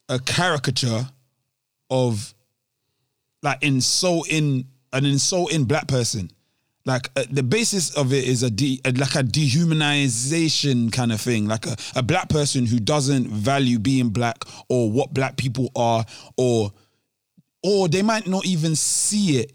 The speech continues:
in that way. Like, the way they behave, this is literally how they was raised.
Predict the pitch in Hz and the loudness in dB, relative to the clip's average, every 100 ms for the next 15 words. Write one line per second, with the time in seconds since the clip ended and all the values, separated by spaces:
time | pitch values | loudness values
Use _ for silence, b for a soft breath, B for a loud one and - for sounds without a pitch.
0 | - 131 135 113 156 131 110 104 - 113 | -2 0 0 0 0 2 0 -2 -4 -2
1 | 131 185 170 156 143 139 156 113 107 170 | 0 2 2 2 2 2 2 0 0 -2
2 | 156 131 - 143 170 - 131 123 131 127 | -2 -4 -2 -2 -2 0 0 2 2 2
3 | 117 104 127 127 98 - | 2 0 2 2 0 -6